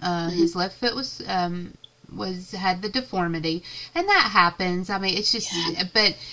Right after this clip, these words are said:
Speaker 1: he had, he had a lot of surgeries. He's in
Speaker 2: Yeah.
Speaker 1: braces. He's in casts, trying to correct it. Uh,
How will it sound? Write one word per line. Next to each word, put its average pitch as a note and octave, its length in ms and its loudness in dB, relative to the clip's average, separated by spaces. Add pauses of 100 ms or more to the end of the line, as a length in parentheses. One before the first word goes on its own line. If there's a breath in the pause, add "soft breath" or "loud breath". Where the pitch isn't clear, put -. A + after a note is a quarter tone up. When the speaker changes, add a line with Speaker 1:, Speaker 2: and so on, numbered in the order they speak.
(120)
Speaker 1:
he B3+ 260 4
had, G#3 260 2 (240)
he G3+ 200 -2
had F3 160 0
a D3+ 60 -4
lot D#3 240 -2
of D3 60 -6
surgeries. C4 720 2
He's F#3 200 0
in E3 120 0
Speaker 2:
Yeah. - 200 6
Speaker 1:
braces. C4 560 2
He's F3 200 -4
in D#3+ 160 -6
casts, A#3+ 500 4
trying A3+ 340 2
to C4+ 120 -2
correct A#3 500 0
it. F3+ 260 -2 (580 loud breath)
Uh, F3 400 6